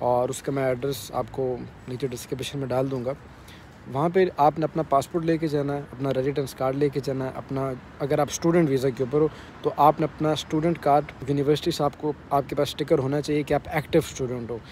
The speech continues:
Passive नहीं होना चाहिए। Active student का sticker या university से आप एक letter लेके आओ कि यूनिवर्सिटी आपको एक letter बना के देती है कि आप active student हो और आपका जो student status है वो active होना चाहिए इसके लिए। तो student active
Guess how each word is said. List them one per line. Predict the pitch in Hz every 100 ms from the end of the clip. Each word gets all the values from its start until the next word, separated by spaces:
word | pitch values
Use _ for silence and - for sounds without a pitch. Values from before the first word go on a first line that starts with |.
| - - -
Passive | 160 156 180 170
नहीं | 170
होना | 131 131
चाहिए। | 123 120 123 143
Active | 139 170
student | 160 - 147 156 143 - - -
का | 139
sticker | - 147 151 160
या | 147
university | 143 139 135 131 156
से | 147 151 139 - - - - -
आप | 139 139 - -
एक | 147
letter | 139 139 160
लेके | 151 147 139
आओ | 139 131
कि | 127
यूनिवर्सिटी | 135 131 131 156 147
आपको | 127 135
एक | 123
letter | 127 131
बना | 135 135
के | 131 131
देती | 131 143
है |
कि | 131
आप | 135 -
active | 147 - 160
student | - 139 135 143
हो | 151
और |
आपका | 139 - 143 - - - 147
जो | 147
student | - 151 156 147
status | - 147 139 143
है | 160
वो | 160 151
active | 139 170 120
होना | 131 139
चाहिए | 120 113 117
इसके | 110 110
लिए। | 117 113 - - - - - - -
तो | 151 151
student | - 165 180 170
active | 160 139 - 170